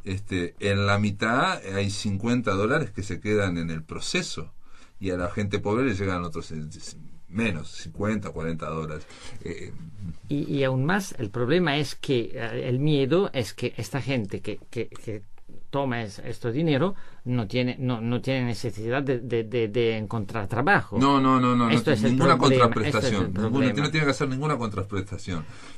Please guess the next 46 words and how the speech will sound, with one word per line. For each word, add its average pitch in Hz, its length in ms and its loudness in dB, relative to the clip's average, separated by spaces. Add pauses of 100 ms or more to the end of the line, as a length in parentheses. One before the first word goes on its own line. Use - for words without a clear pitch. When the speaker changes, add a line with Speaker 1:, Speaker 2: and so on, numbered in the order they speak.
Speaker 1:
Pero 113 200 4
la 127 120 8
idea 139 340 8
es, 131 120 4
yo 127 100 0
te 127 140 -2
doy 127 80 4
esa 117 220 2
plata 143 420 4
y 131 40 4
después 107 220 0
no 131 80 0
te, 113 80 -2
no 110 140 0
vengas 120 320 0
a 117 80 6
pedirme 123 360 2
ayuda. 110 340 -2 (440)
<laughs> - 520 -6
Así - 300 0
que, 185 220 0
¿y 160 120 -2
qué 262 140 2
pasó 196 340 2
con 170 180 2
lo, 131 160 6
lo, 107 320 4 (240)
lo 107 180 0
que 107 80 0
los 101 180 0
antiguos 123 380 2
partidos 107 520 0
del, 90 200 0
del, 87 160 0
bueno, 101 220 0
de-, 85 140 -2
del 85 220 -2
P-, 95 260 0
Pichí, 143 800 4
eh, 95 380 2
el 92 80 0
Olivo, 123 1000 6 (140)
D'Alema, 120 920 0
Speaker 2:
Su- - 60 -2
Speaker 1:
todo 131 180 0
aquello 104 800 0